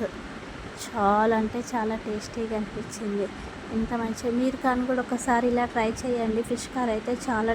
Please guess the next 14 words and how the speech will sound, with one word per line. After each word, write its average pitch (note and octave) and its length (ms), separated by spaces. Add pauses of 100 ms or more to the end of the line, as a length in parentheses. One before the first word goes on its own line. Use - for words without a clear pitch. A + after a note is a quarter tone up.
టేస్టీగా A3+ 540 (100)
ఉందండి. G#3 400 (540)
కాలుతుంది B3+ 600 (140)
అట్లనే, A#3+ 400 (680)
అట్లనే B3 360
తిన్నాం, A3+ 280 (120)
కాలుతుంది, A3+ 640 (280)
వేడి A#3 320
వేడిగా A3+ 460
ఉంది. G#3+ 200 (460)
మా A3+ 160
వీడియోలు A3+ 500 (200)
నచ్చితే A3 420 (140)
లైక్ G#3 240